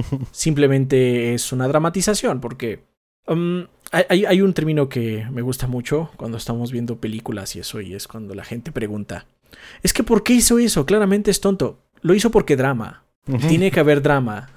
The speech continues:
Speaker 1: Porque
Speaker 2: Si
Speaker 1: sí
Speaker 2: no, no es-,
Speaker 1: funciona.
Speaker 2: no estaremos viendo una película.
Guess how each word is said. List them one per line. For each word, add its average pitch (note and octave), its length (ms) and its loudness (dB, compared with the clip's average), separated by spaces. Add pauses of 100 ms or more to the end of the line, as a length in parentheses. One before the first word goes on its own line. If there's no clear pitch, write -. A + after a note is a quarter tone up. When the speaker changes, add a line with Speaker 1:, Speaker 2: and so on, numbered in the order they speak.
(120)
Speaker 1:
Porque - 200 -4
Speaker 2:
Si C#3+ 140 4
Speaker 1:
sí D#3 80 4
Speaker 2:
no, F3 160 8
no F#3 100 10
es-, E3 80 10
Speaker 1:
funciona. B2+ 160 4 (280)
Speaker 2:
no E3 100 2
estaremos A#3 380 4
viendo A3 160 4
una F#3+ 140 4
película. B2+ 500 -4